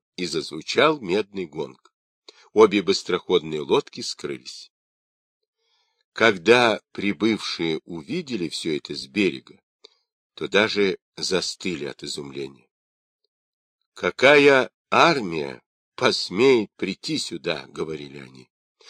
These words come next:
«Разве можно сравнить наш горный стан с этим?» Отряд последовал за рыбаками.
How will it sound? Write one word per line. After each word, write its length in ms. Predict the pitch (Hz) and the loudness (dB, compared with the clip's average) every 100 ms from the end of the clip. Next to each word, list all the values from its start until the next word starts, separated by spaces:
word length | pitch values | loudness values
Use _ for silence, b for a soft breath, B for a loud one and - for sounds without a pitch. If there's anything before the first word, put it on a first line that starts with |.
| B B | B B
«Разве 420 | 135 127 98 127 | 6 6 6 4
можно 440 | 107 120 151 143 147 | 6 8 6 6 -2
сравнить 580 | - 147 135 139 107 - | 2 0 2 -2 -6 -2
наш 280 | 90 107 92 | 2 2 2
горный 520 | - 113 113 95 101 | 0 2 2 2 -4
стан 480 | - - 98 90 69 | -6 -4 0 0 -2
с 160 | - 107 | -6 -4
этим?» 300 | 73 - - _ _ _ _ _ _ _ _ b b b b - | -4 -8 -20 _ _ _ _ _ _ _ _ b b b b 2
Отряд 760 | 117 - 92 139 220 - - - | 2 2 4 4 4 -2 -16 -2
последовал 800 | 92 - 87 113 160 160 156 139 | -2 -2 0 2 2 -2 -2 -4
за 180 | 80 110 | -2 -2
рыбаками. 640 | 120 104 - 73 64 | -2 -8 -8 -10 -10